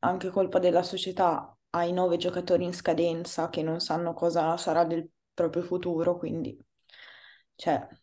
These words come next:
il fattore psicologico fa tanto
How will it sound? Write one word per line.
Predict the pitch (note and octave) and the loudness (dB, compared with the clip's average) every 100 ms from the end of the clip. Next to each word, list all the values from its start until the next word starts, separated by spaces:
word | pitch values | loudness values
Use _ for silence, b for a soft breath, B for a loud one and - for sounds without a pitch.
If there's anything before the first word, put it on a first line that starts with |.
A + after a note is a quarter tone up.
| _ - | _ -14
il | - F3 | -10 0
fattore | F#3 F3+ F#3 F3 | 2 6 4 4
psicologico | - - F3 E3+ F3 F3+ | 2 6 6 6 2 -4
fa | - | -4
tanto | E3 E3+ E3 F3 F3+ F3 | -2 0 0 -2 -2 -2